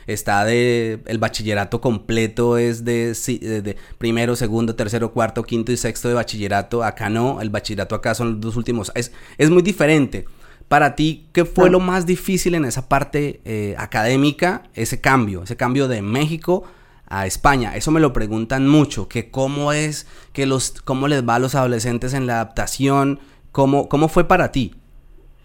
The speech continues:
Speaker 2: Yo no lo noté mucho porque yo no me gusta perder ni ju-, ni jugando al,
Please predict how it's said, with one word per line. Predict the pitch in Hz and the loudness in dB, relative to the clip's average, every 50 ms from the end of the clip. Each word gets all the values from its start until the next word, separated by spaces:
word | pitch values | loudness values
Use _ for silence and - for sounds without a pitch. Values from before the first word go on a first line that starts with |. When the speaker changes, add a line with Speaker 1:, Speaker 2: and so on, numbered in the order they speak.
| - _ _ _ - - - - - - _ _ _ _ _ _ _ _ _ _ _ _ _ - - | -20 _ _ _ -20 -20 -20 -20 -20 -20 _ _ _ _ _ _ _ _ _ _ _ _ _ -2 4
Speaker 2:
Yo | 202 196 247 285 | 8 10 10 12
no | 320 320 | 12 12
lo | 320 311 302 277 262 247 | 12 12 12 10 10 8
noté | 233 220 226 269 | 6 6 8 8
mucho | 247 247 277 285 285 - 311 269 | 10 10 10 8 8 8 8 8
porque | 254 233 - 202 | 8 6 6 4
yo | 208 208 208 214 220 226 233 240 240 233 - | 6 8 8 10 10 10 10 10 8 6 4
no | - 208 208 | 4 6 8
me | 226 226 | 8 8
gusta | 214 240 240 - 247 240 | 8 6 4 4 2 4
perder | 233 196 196 185 208 226 240 240 | 4 2 4 4 4 4 6 4
ni | 214 202 | 4 2
ju-, | 196 - 185 180 - - | 2 0 -2 -2 -2 -2
ni | 185 175 | -4 0
jugando | - 170 170 175 185 196 202 214 214 | 2 4 4 4 4 2 4 4 4
al, | 196 185 175 165 160 156 151 143 | 6 6 6 6 6 4 2 0